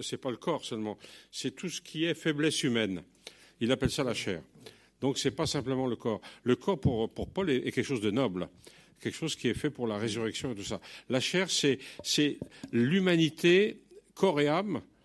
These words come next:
dans sa faiblesse. Et donc, on, on est dans la chair, c'est-à-dire dans, dans la, dans l'incapacité. Le mot, le mot, les mots sont ambigus, là. Hein, le, le mot sarx chez saint Paul, c'est, c'est un mot grec qui est, qui est, qui correspond en gros à une certaine philosophie de l'époque,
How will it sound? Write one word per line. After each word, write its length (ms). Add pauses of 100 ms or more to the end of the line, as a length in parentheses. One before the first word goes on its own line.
(240)
dans 100
sa 140
faiblesse. 680 (480)
Et 100
donc, 280
on, 100
on 160
est 80
dans 100
la 120
chair, 400
c'est-à-dire 600
dans, 200
dans 160
la, 160
dans 140
l'incapacité. 800 (280)
Le 120
mot, 240
le 120
mot, 260
les 140
mots 160
sont 200
ambigus, 380
là. 160 (540)
Hein, 140
le, 180
le 100
mot 160
sarx 520
chez 200
saint 180
Paul, 240
c'est, 260
c'est 140
un 100
mot 260 (160)
grec 360 (440)
qui 180
est, 120
qui 240
est, 260 (380)
qui 140
correspond 680
en 160
gros 340
à 80
une 120
certaine 480
philosophie 640
de 80
l'époque, 420